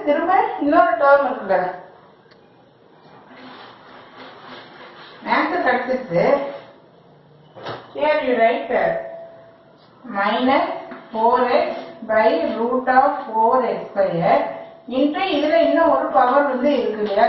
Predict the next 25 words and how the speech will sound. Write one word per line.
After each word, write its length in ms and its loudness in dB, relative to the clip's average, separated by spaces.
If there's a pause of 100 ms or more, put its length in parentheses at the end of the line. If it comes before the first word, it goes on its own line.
இதை 140 -2 (100)
தான் 220 4
எழுத 260 -2
மறந்துட்டேன். 480 -6 (500)
So, 60 -6 (180)
equal 380 -2
to 100 4 (460)
minus 420 0 (140)
four 220 0 (180)
x. 80 0 (480)
இதுக்கு 300 -2
ரூட் 240 2
எடுத்தா 200 4 (100)
என்ன 200 -2
வரும்? 260 -4 (120)
டூ 100 0 (180)
எக்ஸ். 220 -4 (400)
For 140 6 (100)
this 160 -2 (760)
two 200 2 (640)
x, 100 0 (420)
then 200 2 (160)
one 120 -2 (120)
plus 260 2 (760)
x 40 -6